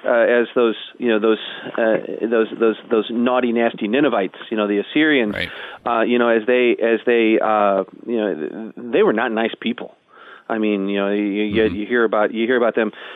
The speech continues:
Speaker 1: you know, what they did, you know, you know, their idea of dinner, dinner theater is, you know, skinning a,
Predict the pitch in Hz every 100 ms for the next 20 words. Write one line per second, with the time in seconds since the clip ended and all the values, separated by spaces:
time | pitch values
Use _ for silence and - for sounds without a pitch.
0 | - 117 110 110 120 110 113 - 117 110
1 | 110 110 113 120 117 113 117 107 95 113
2 | 123 110 117 123 123 - 107 101 98 95
3 | 95 - 98 98 95 - - 123 117 110
4 | 101 98 101